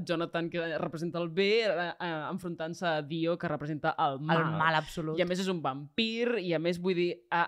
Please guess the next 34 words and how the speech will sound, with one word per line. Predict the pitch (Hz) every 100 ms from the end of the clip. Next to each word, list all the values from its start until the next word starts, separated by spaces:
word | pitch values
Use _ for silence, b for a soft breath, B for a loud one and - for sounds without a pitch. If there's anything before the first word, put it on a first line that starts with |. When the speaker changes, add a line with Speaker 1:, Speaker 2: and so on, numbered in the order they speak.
| 185
Speaker 1:
Araki, | 180 202 208 214 247
mm, | 208 160 156
li | 165
va |
passar | 175 180
el | 185
mateix | 180 175 -
que | 175
ens | 156 156
ha | 160
passat | 165 175
a |
nosaltres | 160 165 170 156
a | 147
aquesta | 143 170 160
primera | 151 156 165
temporada, | 180 175 160 160 180
que | 185
és | 175
que | 165
va |
voler-ho | 160 175 175 165
posar | 160 160 147
tot | 180 202 -
a | 175
dins | 151 156 156
de, | 160 170 180
de | 151 147 -
dotze | 156 147 147 160
capítols, | 151 139 165 214 -
que | 190
Speaker 2:
Clar. | 180 156 196
Speaker 1:
dura, | 349 _ _
que | -